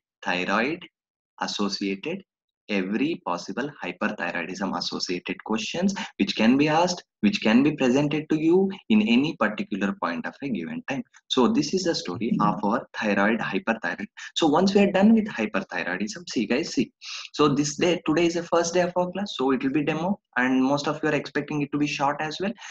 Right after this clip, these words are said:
So let's get to some interesting aspects, okay? So what are the diagnostics you have to do? See,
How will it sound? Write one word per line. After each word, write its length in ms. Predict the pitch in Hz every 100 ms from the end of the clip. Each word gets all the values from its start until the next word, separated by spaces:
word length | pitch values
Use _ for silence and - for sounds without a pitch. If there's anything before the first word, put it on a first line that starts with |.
| -
So 420 | - 156 151 151 151
let's 340 | 147 180 185
get 240 | 135 147 151
to 60 |
some 200 | - 170 -
interesting 480 | 139 143 143 151 113
aspects, 480 | 92 - 78 -
okay? 240 | 117 - 180 - -
So 140 | - 180
what 320 | 135 151 151
are 60 | 196
the 200 | 190 120
diagnostics 880 | 113 113 110 135 170 175 123 117 -
you 140 | 120 120
have 220 | 123 147 147
to 100 | 120
do? 120 | 98
See, 260 | - 131